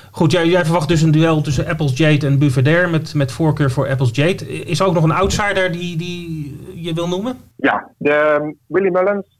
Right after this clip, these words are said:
Speaker 2: ehm, is de trainer van Mellon. En we hebben het net al even kunnen horen.
Speaker 1: Ja, die werd tweede,
Speaker 2: Eh,
Speaker 1: hè?
Speaker 2: Mellon
Speaker 1: Ja.
Speaker 2: was vorig... ja, die was, werd vorig jaar tweede. Hij topt een beetje met zijn vorm, maar ja, zijn Cheltenham vorm is daarom, daarentegen weer heel erg goed.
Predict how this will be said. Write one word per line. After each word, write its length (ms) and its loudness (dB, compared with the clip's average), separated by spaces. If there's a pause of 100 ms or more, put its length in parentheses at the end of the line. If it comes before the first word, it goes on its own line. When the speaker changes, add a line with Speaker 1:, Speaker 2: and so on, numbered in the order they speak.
Speaker 2:
ehm, 500 -2
is 220 -6
de 120 -12
trainer 280 0
van 220 -4
Mellon. 360 0 (120)
En 180 -2
we 140 -8
hebben 120 -2
het 100 -2
net 120 -2
al 120 0
even 140 -2
kunnen 220 -4
horen. 260 2
Speaker 1:
Ja, 40 2
die 100 2
werd 140 0
tweede, 280 0
Speaker 2:
Eh, 60 2
Speaker 1:
hè? 60 2
Speaker 2:
Mellon 160 0
Speaker 1:
Ja. 60 0
Speaker 2:
was 160 -2
vorig... 260 0 (440)
ja, 200 2
die 100 2
was, 180 -2
werd 180 -4
vorig 180 -2
jaar 100 -2
tweede. 380 -2 (420)
Hij 200 0
topt 260 0
een 100 0
beetje 280 0
met 160 -2
zijn 120 -6
vorm, 420 0
maar 560 -2 (340)
ja, 320 2
zijn 140 -4
Cheltenham 440 0
vorm 300 0
is 180 -10
daarom, 360 -2
daarentegen 500 -2
weer 160 0
heel 180 0
erg 100 -4
goed. 240 -4